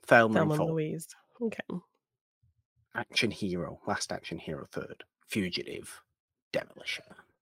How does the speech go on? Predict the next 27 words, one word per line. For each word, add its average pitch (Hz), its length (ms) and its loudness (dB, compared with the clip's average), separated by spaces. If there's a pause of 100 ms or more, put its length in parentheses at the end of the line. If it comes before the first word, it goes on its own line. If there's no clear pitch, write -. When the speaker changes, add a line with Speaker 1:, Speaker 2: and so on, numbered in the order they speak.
(480)
Speaker 2:
Wow, 143 800 -4
I'm 147 180 -8
really 123 380 0
impressed 143 560 2
that - 220 2
Demolition 233 600 10
Speaker 1:
Big 240 100 10
Speaker 2:
Man 165 200 10
Speaker 1:
old 151 100 6
Speaker 2:
is - 200 -2
Speaker 1:
Demolition. 180 240 10
Speaker 2:
number 170 460 12
one. 180 560 12
I 151 60 12
Speaker 1:
So 147 60 8
Speaker 2:
was 175 160 4
not 190 360 12
Speaker 1:
cool. 190 80 12
Speaker 2:
expecting 190 1000 10
that 175 180 12
at 170 100 10
all. 202 540 12 (380)
Speaker 1:
Yeah, 202 280 10
but 339 380 12
you 254 80 10
often 214 60 12
Speaker 2:
Yay! 190 80 10